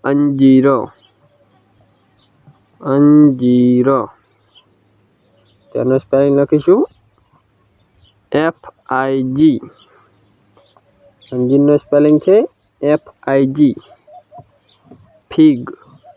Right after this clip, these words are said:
f i જી, pig એટલે અંજીર.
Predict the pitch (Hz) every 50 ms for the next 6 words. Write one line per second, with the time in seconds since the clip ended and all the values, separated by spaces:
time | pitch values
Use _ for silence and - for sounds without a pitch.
0 | _ _ - - 571 571 640 719 - - - - _ _ _ _ _ _ _ _
1 | - 135 135 - - - - - 131 127 123 123 127 135 160 196 226 254 - _
2 | - - - 143 135 127 123 120 113 127 147 196 247 - - - _ _ _ -
3 | - 143 147 139 135 127 117 113